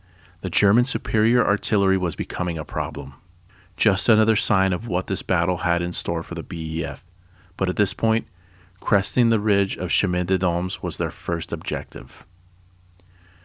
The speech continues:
Joffre and Sir Jean were completely caught off guard by the Germans at the Aisne.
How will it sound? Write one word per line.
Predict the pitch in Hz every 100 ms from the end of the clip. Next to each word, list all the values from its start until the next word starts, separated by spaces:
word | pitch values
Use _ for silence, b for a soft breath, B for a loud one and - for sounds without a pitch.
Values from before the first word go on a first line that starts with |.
| b b -
Joffre | 110 107 117 - 151 -
and | 104 101
Sir | - 110 120
Jean | 110 104 98
were | 92 90
completely | 92 - - 110 104 101
caught | - - 110
off | 127 131
guard | 104 104 101
by | 95
the | 92
Germans | - 90 90 82
at | 80
the | 85
Aisne. | 78 73 73